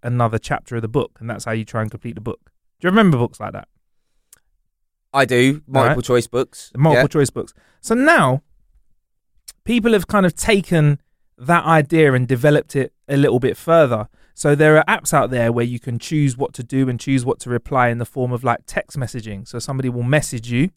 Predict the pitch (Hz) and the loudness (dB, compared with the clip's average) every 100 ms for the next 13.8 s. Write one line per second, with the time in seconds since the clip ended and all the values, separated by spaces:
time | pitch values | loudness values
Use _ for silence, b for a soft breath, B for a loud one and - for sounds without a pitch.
0 | _ _ _ 123 131 127 127 123 120 _ | _ _ _ -4 -2 -2 -2 -4 -6 _
1 | _ 120 120 117 117 117 117 - - - | _ -6 -2 0 -2 -4 -6 -12 -18 -20
2 | - 147 143 135 131 135 131 - - 127 | -20 -4 -2 0 0 0 0 -4 -6 -4
3 | - - - 127 - 143 - 143 131 - | -4 -6 -6 -6 -2 -4 -2 0 0 0
4 | 117 110 123 127 127 120 123 117 - _ | -6 -2 -2 0 -2 0 -4 -6 -12 _
5 | _ _ - 117 113 - _ - 113 - | _ _ -10 -8 -8 -12 _ -14 -10 -4
6 | 135 143 160 170 185 165 113 104 107 110 | 2 4 4 4 2 2 0 -6 -12 -10
7 | 113 - 139 123 151 170 131 131 147 127 | -10 -10 -6 0 2 2 0 0 0 0
8 | 139 135 131 _ - 147 - 131 - 127 | -2 -2 -2 _ -10 -10 -8 -8 -4 -4
9 | - - 120 123 165 123 113 - 123 - | -4 -8 -8 -2 0 0 -4 -10 -14 -6
10 | 170 139 123 123 120 117 113 110 113 113 | -4 -2 -2 -2 -2 -4 -6 -6 -6 -6
11 | 113 110 117 139 104 - 113 131 143 117 | -6 -10 -2 0 0 -4 -6 -2 0 2
12 | 127 151 117 104 _ _ _ - 160 - | 0 0 -2 -4 _ _ _ -2 0 2
13 | 151 - 131 - 160 139 113 113 | 0 -2 -10 -4 0 0 -2 -8